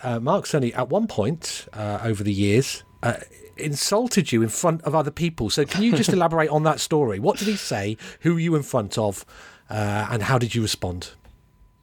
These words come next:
Speaker 2: I was at, uh, the Sweet Party, uh, which was a party that used to run at G D C,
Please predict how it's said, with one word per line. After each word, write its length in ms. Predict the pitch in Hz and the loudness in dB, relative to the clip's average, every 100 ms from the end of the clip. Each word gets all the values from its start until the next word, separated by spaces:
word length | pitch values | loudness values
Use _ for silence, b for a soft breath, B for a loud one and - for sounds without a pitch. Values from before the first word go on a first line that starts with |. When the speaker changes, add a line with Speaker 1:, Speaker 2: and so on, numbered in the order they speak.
| _ - | _ 0
Speaker 2:
I 300 | 151 165 185 | 2 4 4
was 340 | 165 160 135 - - | 4 2 2 -2 0
at, 480 | 131 - - - - | 0 0 -8 -8 -8
uh, 400 | - 113 110 107 | -4 0 0 0
the 160 | 101 113 | 0 0
Sweet 520 | 113 - 147 143 - | 0 0 0 -2 -6
Party, 560 | - 110 95 - 101 - _ _ | -2 -2 0 -2 -4 -6 _ _
uh, 220 | 117 104 | -2 0
which 260 | 101 - - | 0 -4 -4
was 100 | 101 | -6
a 60 | |
party 340 | 98 123 123 110 | 0 0 2 -2
that 200 | 95 - | -2 0
used 260 | 131 - | 0 0
to 80 | - | 0
run 160 | 107 101 | 0 0
at 60 | |
G 160 | - 104 | 2 4
D 100 | 95 | 4
C, 340 | 95 95 104 | 0 -2 -2